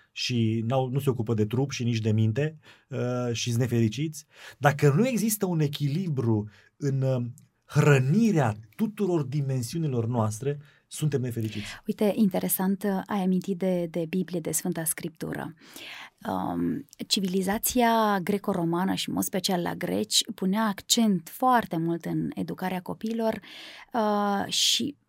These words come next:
Speaker 2: pe latura aceasta a educației fizice, a gimnasticii. Ei bine, în Evul Mediu, biserica a introdus cumva, sau educația,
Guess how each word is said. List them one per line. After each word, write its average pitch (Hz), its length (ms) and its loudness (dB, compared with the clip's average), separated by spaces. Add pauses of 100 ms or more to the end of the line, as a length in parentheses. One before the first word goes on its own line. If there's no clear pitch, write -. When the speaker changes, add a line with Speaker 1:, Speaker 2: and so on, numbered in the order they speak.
Speaker 2:
pe 202 100 2
latura 202 300 4
aceasta 175 680 0
a - 140 -4
educației 185 580 -4
fizice, 180 580 -2
a 170 100 -4
gimnasticii. 170 920 -2 (840)
Ei 214 160 2
bine, 302 540 6
în 185 300 2
Evul 262 460 4
Mediu, 233 920 4 (380)
biserica 214 1000 -2 (760)
a 196 440 -2 (840)
introdus 240 680 6
cumva, 185 380 0 (100)
sau - 260 -2
educația, 208 960 0